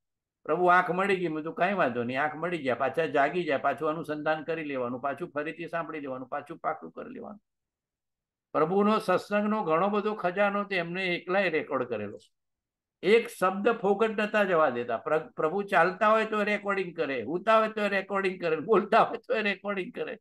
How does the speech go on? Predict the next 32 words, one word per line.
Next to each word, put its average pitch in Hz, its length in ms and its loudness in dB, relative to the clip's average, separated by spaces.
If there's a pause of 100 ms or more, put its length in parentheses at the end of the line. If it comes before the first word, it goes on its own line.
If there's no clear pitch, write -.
(500)
ગમે 226 360 6
ત્યારે, 226 320 4
ગમે 175 340 2
તે 240 260 2
સ્થિતિમાં 220 580 -2
મારી 208 280 2
પાછળ 196 420 0
પાછળ 196 360 -2
ફૂટે 175 360 -6
ફૂટે 190 320 -6
ફરીને 170 420 -4
રેકોર્ડિંગ 143 480 -4
કરે. 123 260 -4 (320)
અત્યારે 180 380 2
જેમ 175 200 0
દાદા 160 280 4
કરે 196 260 0
છે 254 100 -2
ને, 247 120 0
લક્ષ્મીચંદ 170 600 -4
દાદા, 143 240 0
એ 170 240 -2
કચ્છી 196 340 -6
ભાઈ, 127 320 4 (800)
કચ્છી 160 240 -2
ભાઈ 131 220 4
છે, 101 260 -10 (560)
અને 165 480 -2 (340)
નવીનભાઈ 190 540 2
એ 185 80 2
કચ્છી 180 380 -4
ભાઈ, 104 340 0